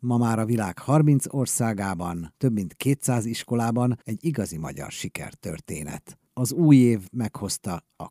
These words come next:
kódolást, az új év meghozta a mesterséges intelligenciát, nyugalom, lefordítja ezt nekünk majd doktor Breyer Anita, a Logiszkul társalapítója.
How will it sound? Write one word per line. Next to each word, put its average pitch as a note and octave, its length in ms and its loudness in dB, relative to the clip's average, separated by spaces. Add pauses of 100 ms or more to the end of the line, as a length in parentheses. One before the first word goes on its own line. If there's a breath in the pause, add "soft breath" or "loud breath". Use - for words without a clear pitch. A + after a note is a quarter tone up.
kódolást, C3+ 800 -2
az - 180 -14
új A#2+ 160 0
év G#2 180 -2
meghozta F#2+ 500 -8
a E2+ 60 -6
mesterséges E2+ 800 -8
intelligenciát, G2+ 1040 0
nyugalom, B2 640 2 (320 loud breath)
lefordítja G2+ 640 -4
ezt - 180 -10
nekünk E2+ 300 -10
majd F2 180 -6
doktor F2 340 -10
Breyer E2 440 -8
Anita, G#2+ 440 -2
a C#3+ 80 0
Logiszkul A2 520 0
társalapítója. - 1200 -10